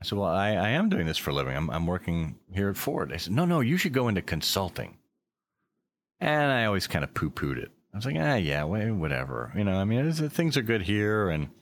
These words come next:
you know, I, I, I can't see myself taking a risk like that. You know, I mean, this is,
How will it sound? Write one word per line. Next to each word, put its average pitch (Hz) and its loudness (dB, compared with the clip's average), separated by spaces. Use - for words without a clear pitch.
you 101 0
know, 95 2
I, 151 0
I, 170 0
I 185 0
can't 113 0
see 101 2
myself 85 0
taking 82 -2
a 67 0
risk 85 0
like 64 -2
that. 64 -2
You 90 -4
know, 85 0
I 90 0
mean, 117 2
this 147 0
is, 104 -2